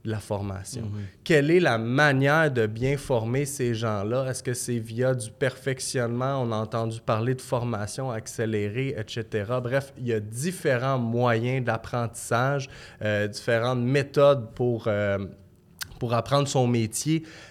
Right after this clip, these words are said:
Speaker 1: Mais c'est très important, d'un côté, d'avoir de la polyvalence, de la flexibilité pour,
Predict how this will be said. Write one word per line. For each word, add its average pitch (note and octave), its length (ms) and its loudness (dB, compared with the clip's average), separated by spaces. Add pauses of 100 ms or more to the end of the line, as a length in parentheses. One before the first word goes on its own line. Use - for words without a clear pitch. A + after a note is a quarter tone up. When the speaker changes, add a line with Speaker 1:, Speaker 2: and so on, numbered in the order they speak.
(140)
Speaker 1:
Mais A#2 100 0
c'est C3+ 180 -2
très E3 300 4
important, C3+ 720 2 (300)
d'un D#3 200 8
côté, D#3 360 0
d'avoir A#2+ 300 4
de A#2+ 60 0
la A2+ 120 2
polyvalence, A#2 640 0
de A#2+ 60 0
la G#2+ 100 0
flexibilité B2 1080 -2 (340)
pour, C#3 400 6